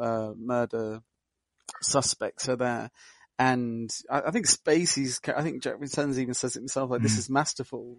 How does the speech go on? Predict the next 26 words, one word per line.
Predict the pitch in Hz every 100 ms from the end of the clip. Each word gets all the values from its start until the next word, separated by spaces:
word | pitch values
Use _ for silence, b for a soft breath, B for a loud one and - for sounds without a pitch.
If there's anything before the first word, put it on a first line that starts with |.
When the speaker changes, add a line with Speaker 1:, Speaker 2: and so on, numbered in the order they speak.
| -
Speaker 1:
Ed," | 131 120 135
or | 143
something. | - 131 113 131 _ - 127 _ _ b b b
Correct | - 135 139
me | 135
if | 131
I'm | 131
wrong. | 131 117 - B B B
And | 135 135 127 123 139 - _ _ - -
he | 131
goes | 139 131 127
from | - 135 123 120 123
one | 131 139
to | 131
the | 131
other, | 127 123 117 117 131 -
uh, | 131 120 120
interrogating | 123 139 131 123 120
them | 117
about | 113 123 131
the | 127
Night | 120
Owl | 120 117
murders, | 117 117 113
and | 120
uncovers | 117 117 - 131 123 117 110 -